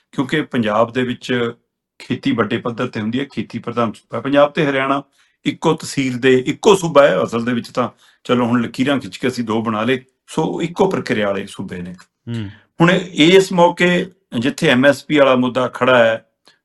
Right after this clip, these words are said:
Speaker 1: ਨਕਲੀ ਬੀਜ ਖਾਦਾਂ ਵਾਲਾ ਮੁੱਦਾ ਖੜਾ ਹੈ, ਪਾਣੀ ਵਾਲਾ ਮਸਲਾ, ਬਿਜਲੀ ਬਿੱਲ ਵਾਲਾ ਮਸਲਾ ਖੜਾ ਹੈ, ਉੱਥੇ ਬੀਜ ਵਾਲਾ ਮਸਲਾ ਵੱਡਾ ਖੜਾ। ਬਿਜਲੀ, ਬਿਜਲੀ ਤੇ ਬੀਜ ਵਾਲੇ ਬਿੱਲ ਇਸ ਵਾਰ ਦੇ ਸੈਸ਼ਨ 'ਚ ਆ ਸਕਦੇ ਨੇ।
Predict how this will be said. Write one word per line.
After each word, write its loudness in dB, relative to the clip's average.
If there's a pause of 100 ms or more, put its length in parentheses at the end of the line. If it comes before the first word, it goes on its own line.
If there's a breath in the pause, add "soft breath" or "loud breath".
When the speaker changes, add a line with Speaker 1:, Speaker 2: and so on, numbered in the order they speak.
Speaker 1:
ਨਕਲੀ 0
ਬੀਜ 0
ਖਾਦਾਂ 2
ਵਾਲਾ 2
ਮੁੱਦਾ 2
ਖੜਾ 2
ਹੈ, 0 (460 soft breath)
ਪਾਣੀ 6
ਵਾਲਾ 4
ਮਸਲਾ, 2
ਬਿਜਲੀ -2
ਬਿੱਲ 2
ਵਾਲਾ 6
ਮਸਲਾ 0
ਖੜਾ -4
ਹੈ, -4 (340 soft breath)
ਉੱਥੇ 2
ਬੀਜ 0
ਵਾਲਾ 8
ਮਸਲਾ 4
ਵੱਡਾ 2
ਖੜਾ। -2
ਬਿਜਲੀ, -4 (340 soft breath)
ਬਿਜਲੀ 0
ਤੇ 4
ਬੀਜ 2
ਵਾਲੇ 6
ਬਿੱਲ 2
ਇਸ 2
ਵਾਰ 6
ਦੇ 0
ਸੈਸ਼ਨ 0
'ਚ 2
ਆ 8
ਸਕਦੇ -2
ਨੇ। -4